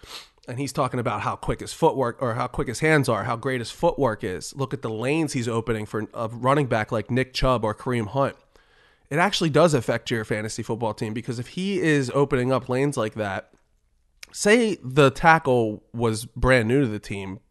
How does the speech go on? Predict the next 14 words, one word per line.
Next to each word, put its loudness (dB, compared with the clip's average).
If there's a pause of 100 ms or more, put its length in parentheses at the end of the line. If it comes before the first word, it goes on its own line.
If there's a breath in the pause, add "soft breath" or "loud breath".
(100)
and -6
they -8
replaced -8
the -4 (320)
old 4
tackle -4
from -4
the -2
year 0
before 0
and 4
he -2
was -6
terrible. 2